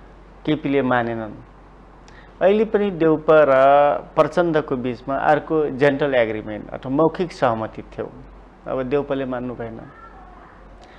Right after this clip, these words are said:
भनेपछि नमानेकै कारणले फेरि पनि अर्को धारमा जाने कुरा, अर्को समीकरण बनाउने कुरा, त्यसको नेतृत्व गर्ने कुरा,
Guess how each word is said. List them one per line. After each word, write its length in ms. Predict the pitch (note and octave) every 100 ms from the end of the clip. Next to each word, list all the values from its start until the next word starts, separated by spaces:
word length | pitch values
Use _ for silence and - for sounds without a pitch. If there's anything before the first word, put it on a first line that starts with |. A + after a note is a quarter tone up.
| -
भनेपछि 380 | F#3+ G#3 A#3+ A#3+
नमानेकै 680 | D#3 D#3 F#3+ G#3 G#3 G#3+ A3+
कारणले 420 | G#3 D#3 D3+ E3+
फेरि 520 | E3 - D3+ E3+ G#3+
पनि 340 | A3 F#3+ D3+ D3
अर्को 480 | D#3 - - E3 E3 F3+ - - - - -
धारमा 400 | B2 D3 E3+ G#3
जाने 300 | C3+ B2+ A#2
कुरा, 320 | - B2+ C#3
अर्को 260 | C#3+ D#3
समीकरण 600 | D#3+ - D3+ D#3 D#3+ E3
बनाउने 340 | C#3+ C3+ B2 A#2
कुरा, 200 | - C3+
त्यसको 400 | - D3+ - D3+
नेतृत्व 560 | C3 D3 G3+ F#3+ F3
गर्ने 300 | C3 B2+ A#2+
कुरा, 400 | A#2+ A#2+ - A2+